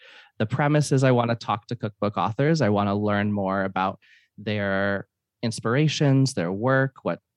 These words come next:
what drives them, how they actually approach the work of creating a cookbook.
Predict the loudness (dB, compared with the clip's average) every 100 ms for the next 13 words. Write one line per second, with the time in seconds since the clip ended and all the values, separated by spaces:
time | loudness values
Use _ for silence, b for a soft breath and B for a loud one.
0 | _ -8 -4 -2 0 0 -2 0 0 2
1 | 0 -2 -4 -2 -2 -2 -2 -4 -6 -10
2 | -6 -4 -2 -2 -4 -6 B B -8 -8
3 | -6 -2 -2 -2 -8 -4 0 2 0 -2
4 | -6 -4 0 2 2 0 -2 -4 0 0
5 | 0